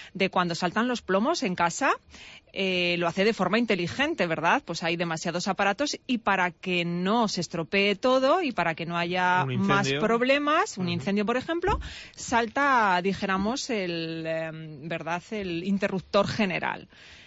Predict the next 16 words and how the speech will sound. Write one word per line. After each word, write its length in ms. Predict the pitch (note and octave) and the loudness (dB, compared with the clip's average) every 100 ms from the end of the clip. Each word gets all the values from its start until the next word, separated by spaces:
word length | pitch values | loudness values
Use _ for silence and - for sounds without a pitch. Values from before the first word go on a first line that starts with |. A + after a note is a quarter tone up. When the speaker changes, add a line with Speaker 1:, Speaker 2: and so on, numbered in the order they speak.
| - - | -12 -4
Speaker 1:
¿Vale? 200 | E3+ C#4+ | -2 -2
Pues 160 | C4 | -2
es 100 | D4 | 2
lo 100 | D4 | 2
mismo 300 | C#4+ B3 F3+ | 2 2 0
que 100 | E3+ | 0
pasa 220 | E3 E3 | -2 -4
en 60 | E3 | -6
el 140 | D#3 | -8
cuerpo, 500 | - D#3 - - D3 - | -6 -8 -8 -12 -14 -14
¿de 80 | E3 | -16
acuerdo? 240 | D#3 F#3 | -8 -2
Hay 80 | A3 | 0
como 200 | A3 G3+ | 2 2
un 100 | A#3 | 4
apagado. 680 | G3+ - D#3 D3 C#3+ D3 | 2 0 -2 -2 -4 -8